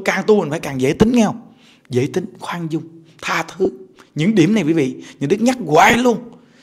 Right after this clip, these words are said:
Mà nhất là phụ nữ mà tính tình rộng rãi, khoan dung, tha thứ, vui vẻ là xấu nó cũng thành đẹp.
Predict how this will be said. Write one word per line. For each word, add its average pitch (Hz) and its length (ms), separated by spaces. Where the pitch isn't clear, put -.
Mà 127 180
nhất 254 180
là 143 140
phụ 139 140
nữ 131 280
mà - 80
tính 220 240
tình 127 200
rộng 139 280
rãi, 143 200
khoan 208 300
dung, 202 220
tha 196 200
thứ, 202 260
vui 208 220
vẻ 147 240
là 113 200
xấu 269 340
nó 330 80
cũng 196 120
thành 139 160
đẹp. 117 160